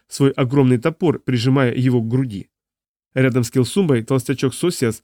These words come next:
со своим изогнутым мечом смотрелся вопиюще неуместно. Но именно Скимитар пролил первую кровь этого боя. Впрочем, это была легкая рана. Меч едва коснулся внешней поверхности бедра Келсумбы. Сосиас превосходно рассчитывал свои действия.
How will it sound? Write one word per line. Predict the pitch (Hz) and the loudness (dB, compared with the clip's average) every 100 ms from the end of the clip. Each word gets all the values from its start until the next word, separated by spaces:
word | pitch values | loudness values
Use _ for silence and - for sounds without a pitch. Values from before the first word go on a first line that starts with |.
| _ | _
со | - 139 | -4 -2
своим | - 143 131 | 2 2 2
изогнутым | 139 139 127 120 127 | 2 2 2 0 0
мечом | 123 117 175 185 _ - | 0 0 -2 -4 _ -6
смотрелся | 139 123 190 196 196 | -2 0 0 0 -2
вопиюще | 180 220 180 131 - 135 | 0 0 0 0 0 0
неуместно. | 131 131 104 - 110 101 _ _ _ _ _ _ _ - | 2 0 -2 -6 -12 -14 _ _ _ _ _ _ _ -2
Но | 143 | 0
именно | 165 196 202 | 2 2 2
Скимитар | - - 139 117 117 | -2 0 0 2 -2
пролил | - 143 131 123 | 0 4 4 2
первую | - 131 123 120 | 2 2 2 0
кровь | 160 180 | 0 -2
этого | - 123 131 | -2 0 0
боя. | 135 113 101 - _ _ _ _ | 0 -2 -4 -8 _ _ _ _
Впрочем, | - 139 123 131 | -2 2 2 2
это | 123 127 | 2 2
была | 131 | 2
легкая | 156 147 - 117 | 2 0 -2 -2
рана. | 113 104 104 - _ _ | -2 -4 -8 -14 _ _
Меч | 139 131 - | -2 0 0
едва | 123 127 | 0 0
коснулся | 135 - 170 - | -2 -2 -2 -2
внешней | 127 131 135 - 131 | -2 0 0 0 -2
поверхности | 127 127 123 120 127 | 0 0 0 -2 0
бедра | 123 123 123 | 0 0 0
Келсумбы. | 139 143 - 110 98 113 _ _ _ _ _ _ _ _ _ _ | -2 -4 -4 -6 -8 -12 _ _ _ _ _ _ _ _ _ _
Сосиас | - 202 - 120 - _ - | 0 0 2 0 -2 _ -2
превосходно | 131 135 - 214 143 | 0 0 0 0 0
рассчитывал | 123 - 170 123 117 | 0 -2 -4 -2 -2
свои | - 139 135 | 0 2 2
действия. | 135 104 - 101 | 0 -4 -4 -10